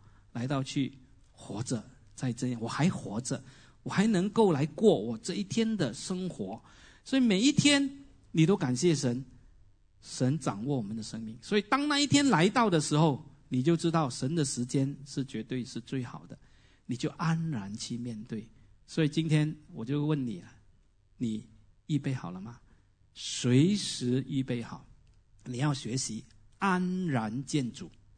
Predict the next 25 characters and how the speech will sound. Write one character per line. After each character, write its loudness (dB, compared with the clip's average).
就 -2
不 -6
怕， -10
安 0
然 -2
见 -6
主。 -14
那 0
要 2
做 2
些 6
什 2
么 4
准 2
备 4
呢？ 4
啊， 4
你 -2
就 0
来 0
学 -6
一 0
学 -2
了 0
哈。 2